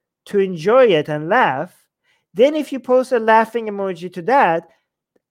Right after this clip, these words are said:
that's not a sin. You s-, you guys shouldn't be like, "I'm not doing, I'm not going a fatwa on emojis."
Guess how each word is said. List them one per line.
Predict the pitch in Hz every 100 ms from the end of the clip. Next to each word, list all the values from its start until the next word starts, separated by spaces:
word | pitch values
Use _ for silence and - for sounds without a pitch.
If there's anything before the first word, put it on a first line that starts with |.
| _ _
that's | 254 294
not | 285 233
a |
sin. | 214 302 311 170 131 170
You |
s-, | 165
you | 240 196 196
guys | 240 240
shouldn't | 254 254 233
be | 226
like, | 190 196
"I'm | 226
not | 320 240
doing, | 190 185 202
I'm | 262
not | 320 226
going | 196 180
a | 165
fatwa | - 165 160 165 160
on | 156
emojis." | 156 165 254 262 131 117 185 -